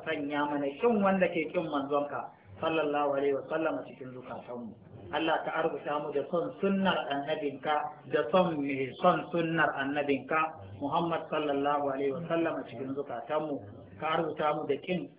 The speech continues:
duk wanda yake ƙin sunna ta annabi Muhammad sallallahu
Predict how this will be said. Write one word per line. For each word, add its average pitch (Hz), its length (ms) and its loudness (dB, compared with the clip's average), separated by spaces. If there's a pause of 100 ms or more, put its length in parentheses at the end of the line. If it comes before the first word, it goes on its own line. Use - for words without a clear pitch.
(440)
duk 233 260 2
wanda 214 240 10
yake 165 320 2
ƙin 147 240 -4
sunna 165 460 2 (320)
ta 196 80 0
annabi 160 360 -2
Muhammad 156 460 -4
sallallahu 147 500 0